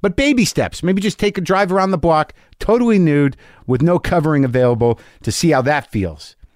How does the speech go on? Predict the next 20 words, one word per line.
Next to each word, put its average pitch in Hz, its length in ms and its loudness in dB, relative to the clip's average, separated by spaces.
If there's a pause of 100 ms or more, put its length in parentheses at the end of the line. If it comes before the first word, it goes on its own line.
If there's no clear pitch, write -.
(200)
How 202 140 0
does 180 140 0
that 196 240 -2
present 123 420 0
feel? 101 300 -2 (240)
I 190 100 0
think 240 280 0
on 202 120 2
some 214 280 0
level 208 260 2
we 196 140 2
should 175 180 0
walk 170 320 0
through 190 160 -2
the 160 80 0
world 165 320 2
as 131 140 0
if - 160 -4
we're 139 80 0
naked, 131 480 -2